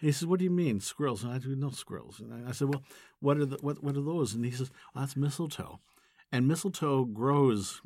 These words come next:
on the tops of oaks. The mytho-, mythological reference is that the mistletoe, uh, grows atop o-, top oaks that were blasted by lightning. The oak was the plant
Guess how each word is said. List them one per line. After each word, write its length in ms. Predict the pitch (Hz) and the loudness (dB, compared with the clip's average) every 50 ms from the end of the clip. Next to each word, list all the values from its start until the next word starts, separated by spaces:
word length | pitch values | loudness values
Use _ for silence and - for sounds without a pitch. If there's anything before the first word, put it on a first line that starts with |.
| - _ - | -20 _ -8
on 160 | 120 113 113 | -4 -2 -2
the 80 | 110 104 | -2 -2
tops 400 | - - 131 131 135 135 - - | -4 -4 -4 -4 -4 -6 -6 -6
of 140 | 104 101 - | -6 -6 -4
oaks. 460 | - 127 123 104 - - - - - _ _ _ _ - | -2 -2 -2 -2 -2 -8 -12 -16 -16 _ _ _ _ -8
The 220 | 110 117 120 117 113 110 - - - - | -2 2 2 2 2 0 -4 -10 -12 -8
mytho-, 440 | 127 123 123 123 131 - - 147 - | -4 0 0 0 0 2 0 0 4
mythological 760 | 135 143 131 131 110 104 113 135 160 147 135 120 98 95 87 | 4 2 4 2 0 0 0 0 0 0 -2 -4 -4 -6 -10
reference 480 | 76 76 73 73 - 98 98 98 - 113 | -10 -12 -14 -12 -10 -10 -10 -8 -4 -4
is 160 | 113 107 98 | -4 -4 -2
that 180 | 113 107 101 | -2 -4 -2
the 80 | - 110 | -2 -2
mistletoe, 680 | 107 120 143 139 - 151 131 - - 120 107 101 98 - _ - - - - - _ - | 0 2 2 2 2 0 -2 0 0 -2 0 -2 -2 -6 _ -20 -20 -20 -20 -20 _ -6
uh, 200 | 117 110 107 104 | -2 0 0 0
grows 280 | 95 107 113 117 107 101 | 0 0 0 0 0 -2
atop 420 | 101 101 - 107 104 104 - - | -4 -4 -2 -2 -2 -2 -4 -6
o-, 140 | - - - - | -10 -10 -10 -8
top 240 | - 110 104 101 - | -4 -4 -4 -4 -4
oaks 320 | 107 117 120 104 95 - - | -4 -4 -4 -4 -6 -8 -8
that 140 | 120 101 | -6 -6
were 80 | 107 101 | -4 -6
blasted 640 | 92 92 101 98 104 117 123 110 - - 101 85 - _ _ _ _ _ | -6 -6 -8 -8 -6 -6 -6 -6 -8 -10 -12 -12 -14 _ _ _ _ _
by 140 | - 101 98 | -8 -4 -4
lightning. 520 | 92 98 113 123 120 - 82 78 - - _ _ _ - | -2 0 0 0 0 -2 -6 -14 -14 -16 _ _ _ -6
The 220 | 113 117 110 113 - | -4 -4 -4 -4 0
oak 320 | - 139 160 180 170 - - | 2 2 2 2 0 -4 -4
was 220 | 120 120 113 101 | -2 -2 -2 -2
the 100 | - 113 | -6 -8
plant 480 | 104 - - 127 123 120 117 107 - | -10 -8 -6 -6 -4 -2 -4 -4 -6